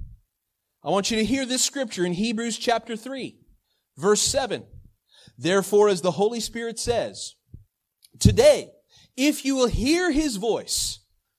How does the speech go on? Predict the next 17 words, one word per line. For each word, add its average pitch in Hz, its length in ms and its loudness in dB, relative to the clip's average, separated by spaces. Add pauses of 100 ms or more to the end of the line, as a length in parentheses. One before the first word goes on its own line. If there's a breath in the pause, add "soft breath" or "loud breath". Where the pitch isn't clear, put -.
(180)
do 311 460 2
not 269 300 0
harden 269 500 0
your 262 180 4
hearts, 247 720 -4 (440 soft breath)
as 220 340 4
in 262 220 -2
the 254 140 2
rebellion, 220 840 -4 (400 soft breath)
in 226 220 0
the 220 80 0
day 240 380 0
of 226 140 0
trial 214 720 0
in 202 120 -4
the 202 60 0
wilderness, 226 840 -4